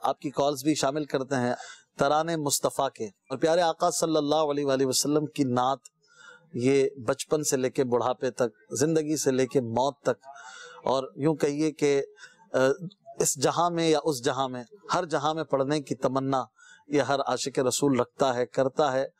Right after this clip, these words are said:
और ये सदियों से करते चले आए। अंबिया इकराम अलैहिमुस्सलाम भी नाते पढ़ते रहे,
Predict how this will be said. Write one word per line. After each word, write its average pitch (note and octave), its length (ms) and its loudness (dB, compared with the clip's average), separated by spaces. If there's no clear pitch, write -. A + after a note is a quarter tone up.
और D3 140 2
ये F3+ 120 2
सदियों E3+ 400 0
से F3 120 -2
करते D3 340 0
चले C#3 220 0
आए। B2 240 0
अंबिया C#3+ 340 4
इकराम C3 360 0
अलैहिमुस्सलाम B2 760 0
भी C3 140 0
नाते A#2 360 0
पढ़ते A#2+ 340 0
रहे, A2+ 240 0